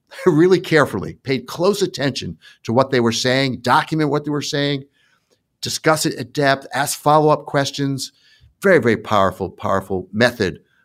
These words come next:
of integration that accomplishes really two things. Number one, you get buy-in from the field, from the organization that, "Okay, I'm part of this.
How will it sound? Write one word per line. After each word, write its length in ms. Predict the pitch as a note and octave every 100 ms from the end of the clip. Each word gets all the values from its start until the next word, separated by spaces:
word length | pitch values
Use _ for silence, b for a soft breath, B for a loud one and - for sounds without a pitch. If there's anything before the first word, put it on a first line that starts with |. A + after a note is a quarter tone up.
| _
of 120 | G2
integration 840 | A#2+ A#2 G2+ G2+ A#2+ B2+ F2+ D#2+ - b b b
that 340 | A2 G#2 - _
accomplishes 520 | - G3+ A#3 F3+ C#3
really 180 | A#2+ G#2
two 280 | - - F#3+
things. 400 | F3 D#2+ - -
Number 200 | - A#2
one, 480 | A2+ C#3 E3+ F#3+ F#3+ b b b b b _ _
you 80 | -
get 260 | A#2 - -
buy-in 600 | C3 D3+ D3+ A2+ F#2 E2+ _
from 180 | - A#2
the 60 |
field, 460 | - C#3 C3 F2 E2+
from 100 | G#2+
the 80 | A2
organization 760 | A#2+ G#2+ G#2 G2+ B2 C3+ A2
that, 220 | G#2 F#2+
"Okay, 400 | D3+ D3+ B2+ D#2+ b b b b
I'm 140 | B2 A2+
part 300 | - C3+ A#2+
of 140 | F2
this. 340 | - - -